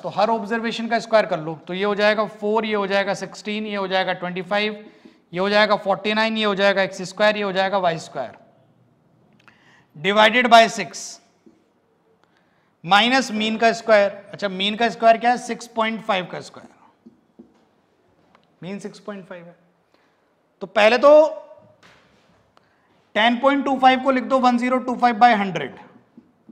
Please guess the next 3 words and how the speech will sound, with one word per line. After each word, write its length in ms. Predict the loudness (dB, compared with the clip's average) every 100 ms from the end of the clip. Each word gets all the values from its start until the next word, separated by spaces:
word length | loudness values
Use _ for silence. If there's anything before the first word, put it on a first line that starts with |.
| _ _ _ -20 _ _ _ _ _ _ _ _ _ _ _ _ -20 -8
is 140 | -6 -4
equal 300 | -2 -2 -2
to 80 | -4